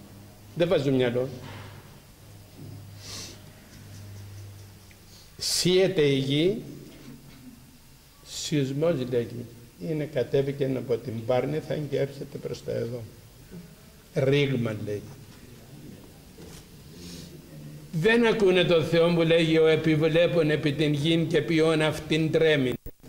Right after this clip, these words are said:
«Εγώ», λέγει, «αγγίζω», λέγει, «εγώ επιτρέπω, εγώ δίδω τη διαταγή», λέγει. Αυτός, λέγει, είναι σεισμογενής περιοχή. Θα θυμηθείτε τι έγινε στη Θεσσαλονίκη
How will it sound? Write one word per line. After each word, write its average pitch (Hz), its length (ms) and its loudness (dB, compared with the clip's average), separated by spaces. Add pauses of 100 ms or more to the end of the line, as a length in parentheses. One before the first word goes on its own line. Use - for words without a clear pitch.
(1800)
«Εγώ», 160 400 4
λέγει, 151 340 4
«αγγίζω», 127 640 0
λέγει, 113 340 0
«εγώ 143 260 4
επιτρέπω, 120 760 0
εγώ 143 460 2 (120)
δίδω 143 400 2
τη 131 120 -6
διαταγή», 110 600 -2 (100)
λέγει. 175 340 -14 (340)
Αυτός, 165 360 0
λέγει, 170 320 2
είναι 160 300 0 (720)
σεισμογενής 127 920 0
περιοχή. 120 600 -2 (1160)
Θα 147 80 2
θυμηθείτε 151 540 2
τι 156 160 2
έγινε 147 420 4
στη 131 180 0
Θεσσαλονίκη 131 800 0